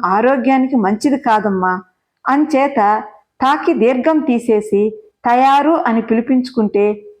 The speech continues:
ఆరోగ్యం మెరుగై మంచి కుదుమట్టంగా తయారవుతావు." మంగ తయారు అని కంప్యూటర్ ప్రింట్ ఒకటి కలర్లో తీయించి ఇంటి ముందు తగిలించండి. మంగ తయారు అని మీ పేరు మీరే రోజుకి వెయ్యి సార్లు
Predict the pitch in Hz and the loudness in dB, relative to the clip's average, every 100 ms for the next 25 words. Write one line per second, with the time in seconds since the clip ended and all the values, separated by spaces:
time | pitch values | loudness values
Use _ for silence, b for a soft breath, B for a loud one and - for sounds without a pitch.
0 | _ - 175 220 262 226 277 254 226 214 | _ -4 0 2 0 0 0 2 2 0
1 | 214 220 196 202 254 262 320 220 226 240 | 0 0 0 0 0 -2 -2 -2 0 0
2 | 240 294 302 330 330 240 233 220 202 202 | -2 -2 0 0 2 2 2 2 0 -2
3 | 185 180 - _ _ _ _ _ 196 233 | -4 -4 -10 _ _ _ _ _ -2 0
4 | 302 381 302 302 302 302 339 339 233 233 | 0 2 2 2 2 2 0 0 -2 -2
5 | 240 226 233 302 320 320 311 247 240 226 | -2 -2 0 0 0 -2 -2 0 0 -2
6 | 226 214 208 214 254 269 269 262 220 220 | -4 -4 -2 0 2 0 -2 -2 -2 0
7 | 208 - 196 208 - _ _ _ 233 277 | -2 0 0 -2 -8 _ _ _ -2 0
8 | 330 294 277 269 190 226 269 247 233 190 | 2 2 0 0 0 2 0 0 0 -2
9 | 165 165 - _ _ _ - 240 311 359 | -2 -4 -10 _ _ _ -2 0 0 0
10 | 277 269 285 285 330 - 233 247 233 240 | 0 2 2 2 2 0 0 2 2 0
11 | 220 226 277 269 226 233 277 294 208 240 | 0 0 2 2 2 2 2 2 2 0
12 | 254 269 220 220 220 220 208 269 | -2 -2 0 0 -2 0 0 0